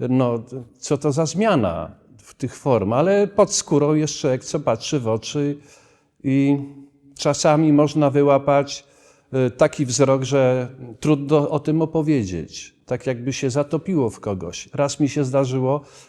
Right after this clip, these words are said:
zatopić w oczy babci, jakiej powiedziałem przed śmiercią, że ją kocham. A ona miała takie wielkie, chabrowe oczy.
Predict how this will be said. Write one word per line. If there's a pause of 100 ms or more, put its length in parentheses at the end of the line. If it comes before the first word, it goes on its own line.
zatopić
w
oczy
babci,
jakiej
powiedziałem
przed
śmiercią,
że
ją
kocham. (280)
A
ona
miała
takie
wielkie,
chabrowe
oczy.